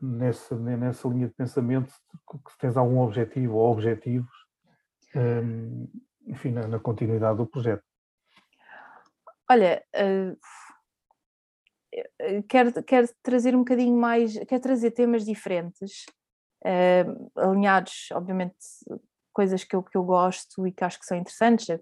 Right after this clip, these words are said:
Speaker 2: parte do comportamento alimentar que me interessa muito, mas quero trazer outros temas também que também me permita sair um bocadinho daquilo que é a minha caixa e aquilo que é a minha área,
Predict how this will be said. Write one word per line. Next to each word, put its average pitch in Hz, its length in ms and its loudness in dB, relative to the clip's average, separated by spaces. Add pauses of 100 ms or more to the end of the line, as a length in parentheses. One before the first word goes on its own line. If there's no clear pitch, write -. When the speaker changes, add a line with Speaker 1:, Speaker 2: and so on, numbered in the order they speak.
Speaker 2:
parte 175 200 -2
do 185 60 -6
comportamento 180 540 -6
alimentar 180 420 -2
que - 100 -20
me 190 60 -2
interessa 190 380 -4
muito, 185 560 -2 (480)
mas 208 140 -2
quero 233 180 4
trazer 233 320 6
outros 226 320 2
temas 208 360 0
também 190 460 0
que 202 120 -16
também 214 240 0
me 208 60 -2
permita 214 440 0
sair 208 300 -2
um 208 40 0
bocadinho 202 300 -2
daquilo 202 280 -4
que - 120 -8
é 202 60 0
a 196 40 -2
minha 202 180 0
caixa 196 500 -2
e 196 60 0
aquilo 196 200 -4
que 196 140 -6
é 185 100 2
a - 20 0
minha 185 220 -2
área, 151 380 -2